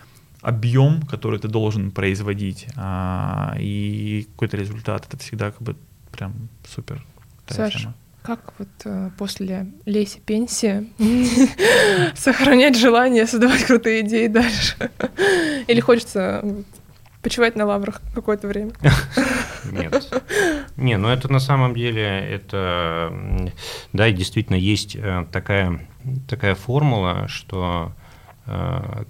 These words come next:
Speaker 3: креативщик настолько крутой, насколько крута его последняя работа.
Speaker 2: М, класс.
Speaker 3: То есть, э, на самом деле, ну, в нашей профессии работы, которые ты сделал там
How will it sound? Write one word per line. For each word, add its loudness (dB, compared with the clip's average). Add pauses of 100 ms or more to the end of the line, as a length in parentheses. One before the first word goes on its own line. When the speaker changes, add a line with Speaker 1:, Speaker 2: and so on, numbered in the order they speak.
Speaker 3:
креативщик -4
настолько -6
крутой, -6
насколько -4
крута -10
его -4
последняя -8
работа. -8 (340)
Speaker 2:
М, -2
класс. -8
Speaker 3:
То -4
есть, -6
э, -6
на -6
самом -2
деле, -2
ну, -4
в -6
нашей -2
профессии -4 (140)
работы, -6
которые -8
ты -8
сделал -4
там -6